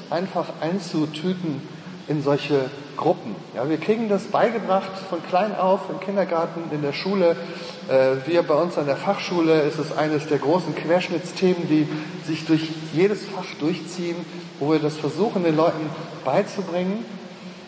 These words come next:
Ja, und eigentlich sollte das so ein Grundwert sein.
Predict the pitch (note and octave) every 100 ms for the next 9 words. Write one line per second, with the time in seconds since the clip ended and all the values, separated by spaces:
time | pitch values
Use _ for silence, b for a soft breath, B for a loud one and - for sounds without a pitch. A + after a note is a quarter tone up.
0 | - B2 D#3+ D3+ D3 D3 G3+ G#3+ G3+ -
1 | F3+ F3+ E3 - D#3+ D3 C3+ G#3 D4 -
2 | - C#3 D3+ F#3 - C#3+ C#3+ F#3+